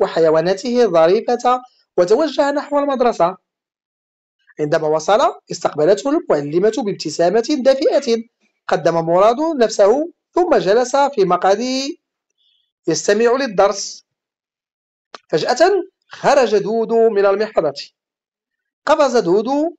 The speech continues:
فوق طاولة مروان، فأسقط أقلامه الملونة. تدحرجت الأقلام في كل مكان في قاعة الدرس. قفز دودو مرة أخرى ليختبئ في سلة المهملات، لكنه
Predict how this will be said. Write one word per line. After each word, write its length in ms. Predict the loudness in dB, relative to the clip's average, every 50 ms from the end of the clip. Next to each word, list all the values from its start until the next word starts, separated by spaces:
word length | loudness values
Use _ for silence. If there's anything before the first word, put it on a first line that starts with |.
| _ _
فوق 340 | 0 2 4 4 4 4 4 4 4 2 0 -6 _ _
طاولة 420 | 0 2 2 2 2 2 0 0 -2 -2
مروان، 600 | 0 2 2 2 4 4 2 2 2 2 0 -4 -12 _ _ _ _
فأسقط 500 | -4 0 0 0 0 0 -2 -2 0 0
أقلامه 580 | 0 0 0 0 2 2 2 2 2 2 2
الملونة. 840 | 2 0 0 0 0 2 2 2 2 2 2 2 0 0 -2 -2 -4 _ _ _ _ _ _ _ _ _
تدحرجت 580 | -4 -2 -2 0 0 0 0 0 0 -2 -2
الأقلام 540 | -2 -2 0 0 2 4 4 4 4 2 0
في 160 | -4 -4 -4
كل 320 | -4 -2 -2 -2 0 0 -2
مكان 440 | -2 -2 0 0 0 0 0 -2 -4
في 140 | -2 -2 -2
قاعة 380 | -2 0 0 2 2 2 2 0 -4
الدرس. 420 | -4 0 2 2 2 0 -2 -4 -4 -4 -6 -12 _ _ _ _ _ _ _ _ _ _ _ _ _ _ _ _ _ _ _ _ _ _ _ _ _ _ _ _ _ _ _ -8
قفز 380 | -2 -2 0 0 0 2 2 2
دودو 460 | 2 2 0 -2 -2 -2 -2 -2 -2
مرة 340 | 0 0 0 0 0 -2 -2 -2
أخرى 640 | 0 0 0 0 0 2 2 4 4 4 2 0 -2 -2
ليختبئ 640 | 0 2 2 2 0 0 -2 -2 0 0 0 0 0
في 160 | 0 0 -2
سلة 320 | -2 0 0 0 0 0 0 -2
المهملات، 560 | -2 -2 0 0 0 0 2 2 2 0 0 -4 -8 -10 -10 _ _ _ _ _ _ _ _ 0
لكنه 680 | 0 0 0 0 0 2 2 2 2 2 -2 -2 -2